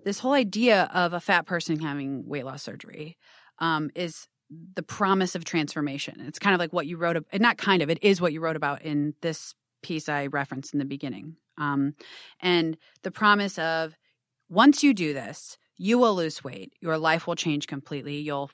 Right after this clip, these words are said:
find love. You'll find happiness. You'll find friends. You'll find good times and money. You'll find clothes that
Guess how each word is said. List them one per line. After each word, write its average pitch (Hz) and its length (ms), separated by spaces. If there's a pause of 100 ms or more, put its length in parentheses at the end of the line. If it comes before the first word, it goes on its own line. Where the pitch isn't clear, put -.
find 165 560
love. 175 500
You'll 165 140
find 156 640
happiness. 180 640
You'll 165 120
find 151 260
friends. 254 420
You'll 180 120
find 165 280
good 311 180
times 247 480
and 170 140
money. 247 480 (480)
You'll 208 100
find 170 200
clothes 196 320
that 185 120